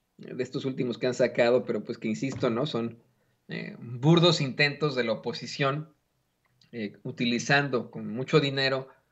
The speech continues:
a los medios de comunicación tradicionales y corporativos. Yo no sé si en esos medios de comunicación dicen, "Bueno, pues, nos vamos a, a, vamos a quedar bien exhibidotes nosotros, pero como ya nos dieron la lana, ahí vamos a mandar a nuestro reportero a que haga este tipo de,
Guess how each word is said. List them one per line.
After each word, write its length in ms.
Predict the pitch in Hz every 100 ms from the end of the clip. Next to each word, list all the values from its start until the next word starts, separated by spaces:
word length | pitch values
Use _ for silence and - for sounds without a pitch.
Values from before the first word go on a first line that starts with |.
| _ -
a 80 |
los 140 | 113 117
medios 160 | 147
de 60 | 139
comunicación 920 | 127 113 107 107 107 131 131 127 113
tradicionales 540 | 123 113 107 117 127 -
y 40 |
corporativos. 840 | 127 113 131 127 180 165 156 - - _ _ _
Yo 160 | 143 180
no 160 | 269 285
sé 400 | 226 214 208 -
si 140 | 135
en 80 | 147
esos 160 | 170 180
medios 180 | 190
de 140 | 170 139
comunicación 540 | 127 123 120 120 147
dicen, 240 | 151 147 131
"Bueno, 360 | 123 143 139
pues, 320 | - 110 - _ _ _
nos 100 | 131
vamos 240 | 151 180 151
a, 40 | -
a, 80 | 131
vamos 220 | 151 185
a 60 | 175
quedar 180 | 147 160
bien 140 | 175
exhibidotes 680 | 170 143 113 117 143 156 131
nosotros, 680 | 120 - 127 - 170 185 _ _ _ -
pero 180 | 113 107
como 200 | 117 120
ya 100 | 160
nos 120 | 170
dieron 200 | 175 170
la 100 | 123
lana, 460 | 123 131 147 160 - _ -
ahí 180 | 131 151
vamos 240 | 156 156
a 60 | 113
mandar 260 | 107 135
a 60 | 143
nuestro 260 | 127 131
reportero 540 | 104 107 110 - 123 131
a 60 |
que 100 | 127
haga 120 | 120 123
este 160 | 123
tipo 300 | - 117 131
de, 260 | 120 101